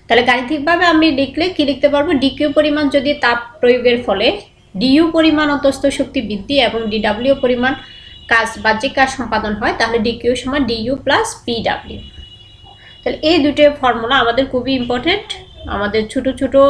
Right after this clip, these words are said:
যে গণিতগুলো আসে, আহ, গাণিতিক সমস্যাগুলো আছে, ওখানে এই ফর্মুলাগুলো ইউজ করতে হয়। এরপরে দেখো তাপগতিবিদ্যার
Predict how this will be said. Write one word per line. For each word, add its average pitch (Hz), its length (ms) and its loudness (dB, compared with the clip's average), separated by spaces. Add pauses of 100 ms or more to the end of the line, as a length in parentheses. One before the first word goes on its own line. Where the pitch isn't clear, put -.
(460)
যে 220 300 4
গণিতগুলো 214 580 2
আসে, 202 320 2
আহ, 311 60 0 (1300)
গাণিতিক 240 320 0
সমস্যাগুলো 220 640 -2
আছে, 196 280 -2 (560)
ওখানে 240 440 2 (120)
এই 269 240 2 (140)
ফর্মুলাগুলো 233 600 0
ইউজ 240 240 0
করতে - 280 -4
হয়। - 260 -12 (1200)
এরপরে 330 400 2
দেখো 294 320 4
তাপগতিবিদ্যার 285 680 0